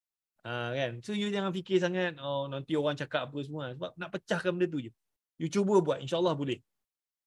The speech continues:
Saya buat macam tu dekat saya punya team. Kau buat group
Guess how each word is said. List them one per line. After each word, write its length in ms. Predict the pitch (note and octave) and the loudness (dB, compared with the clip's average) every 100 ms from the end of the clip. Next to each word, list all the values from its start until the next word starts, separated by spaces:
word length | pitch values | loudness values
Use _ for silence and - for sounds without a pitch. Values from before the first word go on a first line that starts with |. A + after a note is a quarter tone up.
| - | 2
Saya 240 | F3 G3+ | 6 8
buat 240 | G#3 A3 | 6 4
macam 280 | F#3+ - G#3 | 2 -2 0
tu 120 | A3+ F#3 D#3 E3 - | 6 6 6 -2 -10
dekat 240 | - E3 F3+ | -4 2 4
saya 120 | E3+ | 6
punya 160 | E3+ E3+ | 4 4
team. 180 | E3 B2 - _ | 2 2 -6 _
Kau 120 | - D3+ | -2 2
buat 180 | F3+ | 4
group 380 | E3 E3+ C4 - | 4 6 6 4